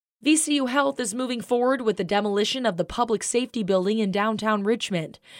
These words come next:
The health system hired a Henrico County construction company for the four point eight million dollar project. A fence is planned to be built around the three-acre plot during the work, according to the Richmond Times-Dispatch.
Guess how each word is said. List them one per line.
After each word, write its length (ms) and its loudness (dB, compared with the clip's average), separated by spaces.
The 80 0
health 220 6
system 380 0
hired 360 4
a 60 4
Henrico 500 0
County 240 0
construction 600 -2
company 420 -2
for 120 -6
the 80 0
four 240 6
point 280 0
eight 200 0
million 340 2
dollar 300 4
project. 720 0
A 60 0
fence 340 4
is 100 0
planned 420 2
to 40 -4
be 140 0
built 340 2
around 240 2
the 80 0
three-acre 540 2
plot 380 4
during 200 2
the 100 0
work, 360 0
according 440 4
to 100 -4
the 80 2
Richmond 380 -4
Times-Dispatch. 1000 -2